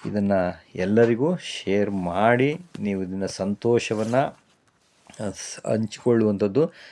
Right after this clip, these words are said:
ನಮ್ಮೆಲ್ಲರ ಕರ್ತವ್ಯವಾಗಿದೆ. ದೇವರ ವಾಕ್ಯವನ್ನು ಆಶೀರ್ವದಿಸಲಿ. Thank you, ಬ್ರದರ್ಸ್. ಪ್ರಾರ್ಥನೆ ಮಾಡೋಣ. ಪರಿಶುದ್ಧನು, ಮಹೋನ್ನತನು, ಸರ್ವಶಕ್ತನು, ತಾನೊಬ್ಬನೇ ಅಮರತ್ವವುಳ್ಳವನು, ಅಗಮ್ಯವಾದ ಬೆಳಕಿನಲ್ಲಿ ವಾಸ ಮಾಡುವಂಥವರು,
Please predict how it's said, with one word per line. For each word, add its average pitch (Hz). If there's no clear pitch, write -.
ನಮ್ಮೆಲ್ಲರ 90
ಕರ್ತವ್ಯವಾಗಿದೆ. 87
ದೇವರ 95
ವಾಕ್ಯವನ್ನು 87
ಆಶೀರ್ವದಿಸಲಿ. 87
Thank 87
you, 92
ಬ್ರದರ್ಸ್. 87
ಪ್ರಾರ್ಥನೆ 92
ಮಾಡೋಣ. 87
ಪರಿಶುದ್ಧನು, 92
ಮಹೋನ್ನತನು, 95
ಸರ್ವಶಕ್ತನು, 101
ತಾನೊಬ್ಬನೇ 107
ಅಮರತ್ವವುಳ್ಳವನು, 117
ಅಗಮ್ಯವಾದ 120
ಬೆಳಕಿನಲ್ಲಿ 123
ವಾಸ 127
ಮಾಡುವಂಥವರು, 131